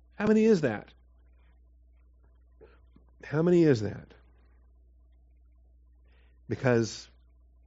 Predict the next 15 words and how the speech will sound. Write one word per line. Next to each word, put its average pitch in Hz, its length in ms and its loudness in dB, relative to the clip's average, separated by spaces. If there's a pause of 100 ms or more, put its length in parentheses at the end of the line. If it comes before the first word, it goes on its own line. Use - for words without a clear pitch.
(440)
you - 100 -10
can't 143 260 -4
count 160 240 -4
Caesarea 147 580 -4 (840)
and 113 120 -8
you 110 80 -2
can't 120 280 -8
count 123 220 -6
Rome. 101 280 -8 (440)
Those 117 180 -4
haven't 110 240 -6
happened 101 340 -10
yet. - 160 -18 (1900)
And 113 200 -4
so, 117 640 2